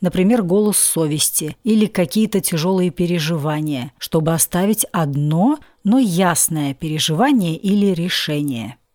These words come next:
У нас появляется желание найти человека или информационный источник, который всё нам объяснит. Причём объяснение не должно колебать наших устоев и представлений, должно быть простым, а значит – упрощённым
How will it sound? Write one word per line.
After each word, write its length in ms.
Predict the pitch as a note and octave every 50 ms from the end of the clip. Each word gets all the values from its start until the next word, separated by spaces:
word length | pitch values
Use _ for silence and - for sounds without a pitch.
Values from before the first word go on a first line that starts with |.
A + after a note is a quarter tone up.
| _ _ _ _ _ _ _ _ _ -
У 120 | G3 G3+
нас 340 | G3+ G3+ A3 A#3+ B3 - -
появляется 800 | - - A3 A3 A3 G#3 G#3+ A3+ A3+ A3 G3 - - - F3 E3
желание 560 | D3+ D#3 F3+ F#3 G#3 B3+ D4 C#4 A#3+ G#3 F#3+
найти 500 | F3+ F3+ F#3 F#3+ G3 G3 - - C4 B3
человека 760 | - - - F#3 F#3 G3+ G#3+ G3 D3+ D#3+ E3+ D#3+ - - G#3+
или 440 | A3+ A3+ - - G#3 G#3 F#3 F#3+ G3+ -
информационный 960 | - G3 G3+ E3+ - - F#3+ F#3 G3 G3 - - A3+ G#3+ G#3 F3+ E3 D#3+ D#3+
источник, 680 | D3 - - - C#4+ D#4+ - - - E3+ D#3 - - - -
который 480 | F3 E3 - - C#4 D#4+ D#4+ D4 C4
всё 260 | - - - B3 C#4
нам 300 | C4+ A#3 A3 G#3+ G#3 G3+
объяснит. 760 | G#3 G3 F3 F#3 G3 F3+ - - F3+ D#3 C#3+ - - - - _
Причём 420 | - F#3 G3+ G3 - A#3 A#3 A3+ A#3
объяснение 640 | A3+ G3+ A3+ B3 A3+ - D4 E4 E4+ D4+ B3+ A3 G3
не 140 | G3 G#3
должно 400 | F#3 G3+ G#3 G#3+ F#3+ A#3 C4 D#4
колебать 520 | - - A#3 G3 G3+ F3 F#3 A#3 B3 - -
наших 400 | G#3 G#3 A3 - - F#3+ - -
устоев 460 | F#3 - - - A#3+ A#3+ B3 - -
и 60 | G#3+
представлений, 880 | G3+ - G#3 G#3 - - - G#3 G3+ F#3 F3+ D#3+ D#3+ D3+ D3+ D#3 D#3+ C#3+ - - -
должно 380 | D#3+ E3 D#3+ D3+ C3 E3+ G3
быть 240 | G3+ G3 A3 G3+ -
простым, 680 | - G#3 G#3 G3+ - - - - F3 E3+ E3+ F3+ F#3 - _ _ _ _ _
а 140 | F3+ E3+ D3+
значит – 560 | E3 F3+ F#3+ G3 F#3+ - G3+ F#3+ - - - _ _ _ _ _
упрощённым 1080 | G#3+ G#3 G#3 - G#3 A3 A3 - - - - A3+ F3+ E3 D#3+ D#3 D3 C#3 C3 D3